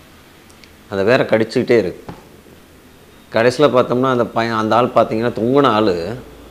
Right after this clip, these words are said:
பக்கத்துல பார்த்தா அந்த மரத்துல உள்ள ஒரு தேன் கூட்டுலேருந்து தேன் வடியுது. இங்கேருந்து அந்த சாகிற நிலைமையில இருக்கும்போது கூட அந்த தேன் சொட்டை சாப்பிட்டு பார்க்கணும்னு சொல்லி இங்கேருந்து அங்க போறான்.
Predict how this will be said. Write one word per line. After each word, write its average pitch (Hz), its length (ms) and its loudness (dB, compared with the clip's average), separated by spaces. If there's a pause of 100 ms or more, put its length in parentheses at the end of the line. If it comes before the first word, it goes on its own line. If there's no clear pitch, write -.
(400)
பக்கத்துல 120 340 0
பார்த்தா 104 180 0
அந்த 117 200 -2
மரத்துல 127 400 2
உள்ள 95 760 2 (1120)
ஒரு 107 240 2
தேன் 139 300 6
கூட்டுலேருந்து 113 440 0
தேன் 120 280 0
வடியுது. 104 280 0
இங்கேருந்து 131 560 4
அந்த 117 200 2 (100)
சாகிற 135 460 4
நிலைமையில 127 280 0
இருக்கும்போது 113 540 0
கூட 120 140 0
அந்த 117 120 0
தேன் 127 320 -2
சொட்டை 104 500 2 (220)
சாப்பிட்டு 120 480 -2
பார்க்கணும்னு 104 340 0
சொல்லி 113 160 0
இங்கேருந்து 113 400 0
அங்க 101 140 0
போறான். 101 260 -6